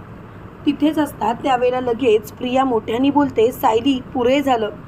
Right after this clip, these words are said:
ही नाटकं बंद कर." त्यावेळेला लगेच तिथे कल्पना येते आणि बोलते, "काय झालं?" त्यावेळेला प्रिया बोलते, "काही नाही." त्यावेळेला लगेच सायली मोठ्याने बोलते,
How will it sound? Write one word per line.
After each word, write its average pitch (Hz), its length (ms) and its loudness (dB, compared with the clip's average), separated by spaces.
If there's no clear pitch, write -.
ही 294 80 4
नाटकं 302 420 0
बंद 247 260 0
कर." 269 340 2
त्यावेळेला 262 520 0
लगेच 233 480 0
तिथे 269 180 -4
कल्पना 269 540 0
येते 277 360 -2
आणि 254 140 -2
बोलते, 262 380 -2
"काय 262 280 0
झालं?" 247 320 0
त्यावेळेला 247 320 2
प्रिया 247 360 0
बोलते, 254 340 -2
"काही 254 380 0
नाही." 214 220 2
त्यावेळेला 311 400 2
लगेच 285 560 2
सायली 269 400 2
मोठ्याने 254 460 2
बोलते, 269 400 2